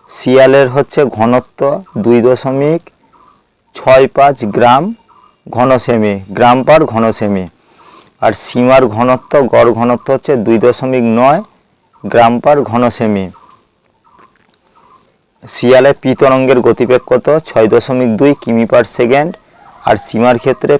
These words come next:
পি তরঙ্গের গতিবেগ সাত কিমি per second। শিয়াল প্রধানত, প্রধান উপাদানগুলি হচ্ছে সিলিকন এবং অ্যালুমিনিয়াম, আর সীমার প্রধান উপাদান হচ্ছে সিলিকন,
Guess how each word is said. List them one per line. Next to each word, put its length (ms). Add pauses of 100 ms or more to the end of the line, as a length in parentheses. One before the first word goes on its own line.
পি 180
তরঙ্গের 500
গতিবেগ 400 (140)
সাত 280 (160)
কিমি 300
per 140 (100)
second। 320 (640)
শিয়াল 380 (100)
প্রধানত, 540 (800)
প্রধান 260 (100)
উপাদানগুলি 600
হচ্ছে 200
সিলিকন 560 (100)
এবং 180
অ্যালুমিনিয়াম, 580 (340)
আর 120 (120)
সীমার 320 (100)
প্রধান 260 (100)
উপাদান 360
হচ্ছে 200
সিলিকন, 540